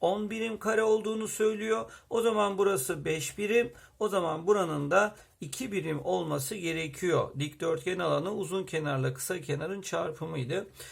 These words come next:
Şimdi bize B köşesinin koordinatlarının toplamını soruyor. B'nin x apsisi zaten beş. Burası iki birim olduğuna göre demek ki C'nin olduğu yer iki. O zaman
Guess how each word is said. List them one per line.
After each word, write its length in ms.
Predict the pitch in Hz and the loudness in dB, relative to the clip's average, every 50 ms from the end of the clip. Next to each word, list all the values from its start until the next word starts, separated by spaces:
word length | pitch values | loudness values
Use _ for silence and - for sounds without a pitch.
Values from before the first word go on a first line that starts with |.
| - - - | -18 -12 -8
Şimdi 320 | - - 302 285 285 269 | -4 -4 -2 -2 -2 -4
bize 340 | 262 220 233 262 285 - - - - - _ _ _ - | -2 0 0 0 0 0 -4 -10 -20 -20 _ _ _ 2
B 280 | 180 - 285 - - | 4 4 4 2 0
köşesinin 580 | - - 226 - - 208 196 - 190 208 226 220 | -4 -6 -6 -4 -4 -4 -4 -4 -4 -6 -6 -8
koordinatlarının 920 | 214 - 196 202 202 202 185 180 185 185 180 175 - 190 190 196 214 208 | -4 0 2 4 4 4 4 2 0 -2 -2 -2 -2 -2 -2 0 -2 -4
toplamını 800 | 196 - 180 175 175 - 175 180 175 180 180 185 190 180 - - - | -2 -2 -4 -4 -2 -4 -4 -4 -2 -2 -2 0 0 0 -2 -6 -10
soruyor. 540 | 131 - 143 135 123 127 135 156 185 190 - - - - - - - - | -6 -2 -2 0 0 2 2 2 2 0 -2 -6 -14 -18 -18 -18 -6 4
B'nin 500 | 170 208 233 240 254 254 285 294 - - - _ - | 6 8 8 8 6 2 0 -2 -2 -4 -10 _ -6
x 360 | 269 285 - - - - - - _ _ _ _ _ _ _ _ _ _ _ _ _ _ _ _ _ _ _ _ _ _ _ - - | -6 -4 -2 -4 -4 -4 -6 -12 _ _ _ _ _ _ _ _ _ _ _ _ _ _ _ _ _ _ _ _ _ _ _ -6 2
apsisi 800 | - 170 190 190 - - - 190 139 - - 254 262 - - - - _ _ | 4 4 4 4 2 -2 -4 -2 -2 -2 0 0 -2 -2 -4 -8 -14 _ _
zaten 640 | - 214 233 214 185 160 - 208 220 240 233 208 175 | 2 6 8 8 8 6 4 2 0 0 0 2 4
beş. 480 | 175 170 170 160 - - - - - _ _ - - - - _ - | 4 4 4 2 -2 -6 -8 -8 -12 _ _ -20 -20 -20 -20 _ -2
Burası 440 | 185 240 285 294 - - - 220 208 | 0 2 2 4 2 2 4 2 2
iki 420 | - - 202 170 - - 285 277 | 2 0 -4 -6 -4 -4 -2 -2
birim 260 | 277 247 233 214 196 | -2 0 0 0 2
olduğuna 480 | 190 180 175 165 151 170 165 160 156 156 | 2 2 0 0 0 -2 -2 0 0 0
göre 300 | 143 147 165 196 202 190 | 2 2 2 2 0 0
demek 300 | 220 226 220 220 190 - | -2 -2 -4 -4 -4 -6
ki 140 | - 170 147 | -6 -6 0
C'nin 360 | 151 180 190 208 214 233 226 | 2 2 2 2 2 0 -2
olduğu 420 | 214 190 175 165 147 156 151 147 | 0 0 0 -2 -2 -4 -4 -2
yer 240 | 143 139 135 135 131 - - | 0 0 0 0 0 -2 -6
iki. 460 | 175 143 - - - 220 226 233 - - - - - - | -8 -6 -6 -4 -4 -4 -4 -6 -8 -12 -18 -20 -12 -2
O 120 | - 220 208 | 0 0 2
zaman 440 | 185 190 170 165 175 196 214 233 | 2 0 2 2 2 2 0 0